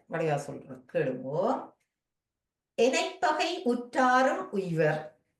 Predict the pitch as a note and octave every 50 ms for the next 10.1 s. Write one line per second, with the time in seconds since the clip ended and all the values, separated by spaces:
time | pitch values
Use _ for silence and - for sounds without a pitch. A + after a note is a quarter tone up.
0 | _ _ _ _ _ _ _ _ _ _ _ - E3+ D#3 G3+ A#3+ C#4+ D4+ D4 -
1 | - - A3 F#3+ F#3+ F#3+ A3 E3+ E3 A3 C4 C4 - F#3+ E3 F#3+ G#3+ B3 C4+ C#4
2 | C#4 B3+ A3+ G#3+ G3+ F#3+ F3 F3 D#3 F3 A3+ - - - - _ _ _ - A#3
3 | B3 C4 C4 - - F#3+ F3 E3+ E3 D#3 - G#3 C4 - - - - - D#3+ D#3+
4 | D3+ E3+ E3 - - - _ _ _ _ _ _ _ _ _ _ _ _ _ _
5 | _ _ _ _ _ _ _ _ _ _ _ _ - - F3+ F3 E3+ E3 D#3+ E3+
6 | E3+ - F3+ F#3+ F3 F3+ F#3+ - - - - - - _ _ - F#3+ G#3+ A#3 A#3+
7 | B3 C4+ C#4 C4+ C4+ B3+ A#3+ B3 B3 B3 A#3+ G#3 G3+ G#3 A3 A#3 A#3+ A#3 A#3 A#3+
8 | A#3+ C#4 D#4 D#4 - - _ _ _ _ _ _ _ _ _ - F#3+ F#3 F#3+ F#3+
9 | F#3+ F#3 - F3+ D#3+ D#3 D#3 D3 D3 D3 D3 D3 D3 E3 D#3 D3+ C#3 C#3 C3+ C#3
10 | D#3+ A3+